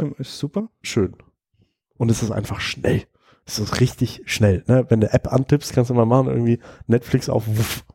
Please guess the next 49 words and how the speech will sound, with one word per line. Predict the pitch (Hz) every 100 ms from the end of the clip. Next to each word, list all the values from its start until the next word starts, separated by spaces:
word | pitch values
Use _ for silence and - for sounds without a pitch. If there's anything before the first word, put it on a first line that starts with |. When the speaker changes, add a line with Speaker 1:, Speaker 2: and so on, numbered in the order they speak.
| _ _ -
Speaker 2:
da. | 87 85
Speaker 1:
Aber, | 104 117 - _ _ _
äh, | - - -
hat | - 127 -
Apple | 110 - 135
wirklich | 123 - 151
diesen | 147 117 -
Gummiband-Effekt | - 113 151 - 175 175 - 202 -
patentiert? | - 175 185 - 208 247 - _ _ _ _ -
Das | 160
ist | 165
was, | 180 -
was | 160
mich, | 165 -
also | 135 131 - - -
beim, | 131 82
äh, | 120
beim | 123 120
iPhone, | 147 - 170
wenn | 139
du | 139
nach | - 113
unten | 170 196 139
scrollst | - 107 104
und | 117
das | 113
Speaker 2:
Mhm. | 123
Speaker 1:
Ende | 151 185
der | 156
Liste | 147 196 - 113 107
erreichst, | 107 107 101 - - - - -
dann | 123
geht | 170
ja | 170
der, | 147 135
der, | 135 135
der | 131 123
Screen | - 175 196
so | 151
ein | 135
bisschen | 160 - 202
nach | 143
oben | 160 175
und | 165
federt | - 165 156
dann | 147 139
wieder | 139
zurück. | 131 127 120 -
Speaker 2:
Ja. | 120 107 107 104 104 110 139